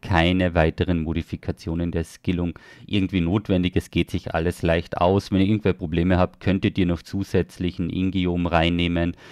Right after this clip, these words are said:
um dann nochmal ein bisschen Speed oder sowas zu bekommen, aber wie gesagt, das war hier alles mehr oder weniger nicht notwendig.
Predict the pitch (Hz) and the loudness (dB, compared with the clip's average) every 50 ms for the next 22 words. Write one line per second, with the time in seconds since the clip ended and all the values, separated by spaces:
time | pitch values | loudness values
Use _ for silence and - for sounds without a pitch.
0 | - - - - _ - 101 104 107 104 92 90 85 90 87 85 85 - 101 92 | -20 -20 -20 -18 _ -2 0 2 4 4 6 6 6 6 4 2 2 2 0 0
1 | 87 76 90 85 - 90 87 80 - - - 92 95 - - 98 92 90 87 - | 0 0 -2 -2 -2 -4 -6 -6 -6 -6 -4 -4 -4 -2 -2 -2 -2 -2 -2 -2
2 | 95 82 87 85 - - - - - 85 - - 87 80 80 80 80 82 85 85 | -2 0 -2 -2 -2 -4 -10 -4 -4 -4 -2 -2 -2 0 0 0 -2 0 0 0
3 | 82 82 76 87 78 87 82 - - 82 82 - - - - 82 - - 82 82 | 0 0 0 -2 -2 -4 -4 -2 0 -2 -2 -2 -4 -4 -4 -4 -4 -2 0 0
4 | 85 85 82 78 82 82 82 80 - - - - - - - - 80 80 82 80 | 2 0 0 -2 -2 0 0 0 -2 -6 -18 -20 -12 -4 0 2 4 4 4 2
5 | - - - - 90 82 80 80 78 78 80 85 76 76 76 78 80 78 73 - | 0 -4 -6 -4 -2 0 2 2 0 0 0 0 0 0 -2 -2 -2 -2 -2 0
6 | 82 80 90 98 - - 87 80 78 78 76 - - - - - - - 92 85 | 0 0 -2 -4 -6 -6 -4 -4 -4 -4 -6 -6 -10 -20 -20 -20 -14 -6 -4 -2
7 | 82 80 - - - - 82 - - - _ - - | -2 -2 -4 -4 -6 -6 -6 -6 -8 -10 _ -16 -20